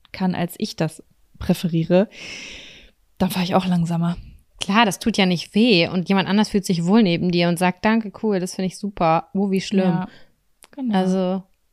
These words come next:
Speaker 2: Win-Win.
Speaker 1: Ja, gut. Sam, schön
Speaker 2: Das
Speaker 1: war's
Speaker 2: war's
Speaker 1: mit
Speaker 2: für
Speaker 1: dir.
Speaker 2: heute, hm?
Speaker 1: Frage an dich.
Speaker 2: Ja.
Speaker 1: Wollen wir noch einen Zettel für die nächste Folge ziehen? Das haben wir schon länger nicht mehr gemacht.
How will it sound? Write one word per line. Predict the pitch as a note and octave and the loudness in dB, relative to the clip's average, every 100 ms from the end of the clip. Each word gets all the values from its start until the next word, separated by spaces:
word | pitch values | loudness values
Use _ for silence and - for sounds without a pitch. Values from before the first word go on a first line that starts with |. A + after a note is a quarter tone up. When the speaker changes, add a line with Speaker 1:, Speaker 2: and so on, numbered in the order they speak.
| _ | _
Speaker 2:
Win-Win. | D#4 D4+ C#4+ G3+ E3+ F3 F3 F3 _ _ _ _ | -6 -4 -2 -2 -2 -4 -6 -10 _ _ _ _
Speaker 1:
Ja, | - F4+ D4 A3 G#3 - | 4 8 8 6 2 0
gut. | F#4 F4+ A3 G3 - - | 2 6 6 4 -2 -12
Sam, | A3+ E4+ D#4+ A#3+ F#3 F#3+ _ _ _ - _ _ - - - | -2 4 6 6 6 0 _ _ _ -20 _ _ -20 -20 -16
schön | - - A4+ | -4 4 6
Speaker 2:
Das | A#4+ B3 | 8 8
Speaker 1:
war's | A#3+ | 6
Speaker 2:
war's | E4+ A3 | 6 8
Speaker 1:
mit | |
Speaker 2:
für | F4+ | 8
Speaker 1:
dir. | G#3+ G3 F#3+ | 8 8 6
Speaker 2:
heute, | G#3 G3+ | 4 4
hm? | A3 A#3+ D4 G#4+ A#4+ _ _ - | 8 8 8 4 0 _ _ -18
Speaker 1:
Frage | - D4 F#4+ D4 | -2 4 4 4
an | - A3+ | 2 2
dich. | C4+ C4 E3+ - - _ - | 4 4 2 -8 -16 _ 0
Speaker 2:
Ja. | C4 A#3 A3+ | 2 4 2
Speaker 1:
Wollen | A3 C4+ E4 E4 | 6 6 8 6
wir | D4 | 6
noch | B3+ | 6
einen | G#3 G#3+ G#3+ | 4 2 2
Zettel | C4+ C4+ G3+ G3+ | 2 0 2 0
für | B3+ A#3 | 0 -2
die | G#3+ | 0
nächste | G#3 G#3 - F#3+ | 2 0 -2 -6
Folge | - C4+ G#3+ F3+ | 2 2 2 -2
ziehen? | - F3+ | 0 0
Das | F#3+ | 2
haben | A3+ | 2
wir | G#3+ | 2
schon | G#3+ | 4
länger | A3 A3+ G3 | 4 6 4
nicht | F3+ F3+ | 0 -4
mehr | D#3 | -6
gemacht. | D#3+ D#3 F3 | -6 -8 -10